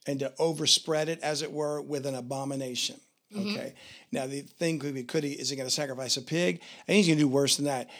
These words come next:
Speaker 1: He's gonna declare himself to be God, and he's gonna go into the holiest of holies and, and
Speaker 2: Yes.
Speaker 1: live to tell the tale.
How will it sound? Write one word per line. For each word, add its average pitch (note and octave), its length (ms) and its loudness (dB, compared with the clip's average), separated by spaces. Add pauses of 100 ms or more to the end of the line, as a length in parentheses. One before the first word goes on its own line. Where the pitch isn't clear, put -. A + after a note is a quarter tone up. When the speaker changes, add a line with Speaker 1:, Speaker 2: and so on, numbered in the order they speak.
Speaker 1:
He's E3+ 240 0
gonna D3+ 180 0
declare C#3+ 400 -4
himself F3+ 720 4
to C#3+ 100 -4
be A#2+ 220 -4
God, A2+ 540 -8
and B2 120 -6
he's B2 140 -2
gonna B2+ 200 -4
go C#3+ 320 -2
into C#3 340 -6
the B2+ 100 -8
holiest B2 600 -6
of A#2 120 -12
holies A#2+ 580 -8 (920)
and, A#2+ 320 -6 (100)
and C#3 200 0
Speaker 2:
Yes. C#3+ 80 -2
Speaker 1:
live E3 640 0
to D3+ 100 -6
tell C3+ 260 -2
the B2 100 -10
tale. - 460 -10